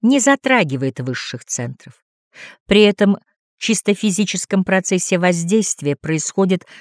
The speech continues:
на центр руки при молчании высших центров.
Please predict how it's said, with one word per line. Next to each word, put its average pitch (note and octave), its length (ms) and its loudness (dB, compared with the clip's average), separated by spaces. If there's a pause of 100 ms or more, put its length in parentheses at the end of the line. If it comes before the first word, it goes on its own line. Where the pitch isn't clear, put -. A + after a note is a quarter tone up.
(140)
на F3+ 280 4
центр F#3+ 600 2
руки E3 580 -2 (380)
при G3+ 140 4
молчании A3+ 640 2
высших E3+ 500 -4
центров. - 720 -6